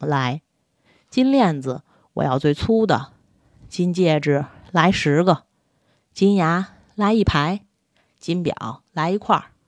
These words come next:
他们不会忌惮于自己财富的显露，这些饰品反而代表了他们的态度：要做自己。金饰的富贵对应的就是人的本性、欲望。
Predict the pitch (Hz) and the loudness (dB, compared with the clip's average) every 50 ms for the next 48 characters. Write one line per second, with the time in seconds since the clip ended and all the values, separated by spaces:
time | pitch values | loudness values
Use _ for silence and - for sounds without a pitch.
0 | _ _ _ _ _ _ _ _ _ _ _ _ _ _ - - 180 208 214 214 | _ _ _ _ _ _ _ _ _ _ _ _ _ _ -4 -2 0 0 0 -2
1 | 185 - 143 165 190 - 220 190 180 - - 190 180 160 156 147 147 139 143 160 | 0 0 -2 0 2 2 0 0 0 -2 -2 -2 -2 0 0 -2 -2 -4 -4 -6
2 | 175 - 156 143 - - - - - 143 165 185 214 208 185 185 - - - - | -6 -6 -8 -8 -8 -4 -4 -2 0 0 -2 -2 -2 -2 -2 -2 -4 -4 -10 -10
3 | - - 156 151 131 _ _ _ _ _ _ _ _ _ _ _ - - 262 269 | -6 -2 -2 -2 -2 _ _ _ _ _ _ _ _ _ _ _ -4 0 2 2
4 | 269 285 285 285 - 240 202 175 - - 143 147 151 180 - - - - - - | 4 4 2 2 2 0 0 0 0 -6 -6 -6 -6 -8 -10 -10 -10 -10 -6 -4
5 | 139 175 214 196 262 220 185 156 - - - 151 - 208 214 214 226 233 233 - | -2 -2 0 2 2 0 0 0 -2 -6 -6 -6 -2 -2 -2 0 0 -2 2 2
6 | - - 220 175 135 - 135 - - _ _ _ _ _ _ _ _ _ _ - | 2 2 2 -2 -2 -2 -2 -4 -4 _ _ _ _ _ _ _ _ _ _ 0
7 | - 175 175 165 175 170 170 165 - 151 135 - - - - - _ _ _ _ | 2 4 4 6 6 4 4 4 0 -4 -4 -4 -10 -16 -16 -16 _ _ _ _
8 | _ _ _ _ _ _ _ _ _ _ _ _ _ - - 190 190 190 - 202 | _ _ _ _ _ _ _ _ _ _ _ _ _ -2 0 0 0 2 0 0
9 | 180 170 156 160 - - 226 202 165 - 147 127 123 _ _ _ _ _ _ _ | 2 2 2 0 2 2 2 2 4 4 2 0 0 _ _ _ _ _ _ _
10 | _ - - 208 196 180 170 165 151 147 135 131 131 135 143 _ - 202 196 190 | _ 2 4 4 6 6 4 4 2 0 -2 -4 -4 -6 -8 _ -4 -4 2 4
11 | 196 180 156 151 180 196 185 - - _ - - - 190 170 147 147 - - - | 4 4 4 4 2 2 0 0 -6 _ -8 0 2 2 2 2 -2 -8 -16 -20
12 | _ _ _ - 233 214 170 147 143 131 120 - | _ _ _ 0 4 4 6 6 4 2 0 -4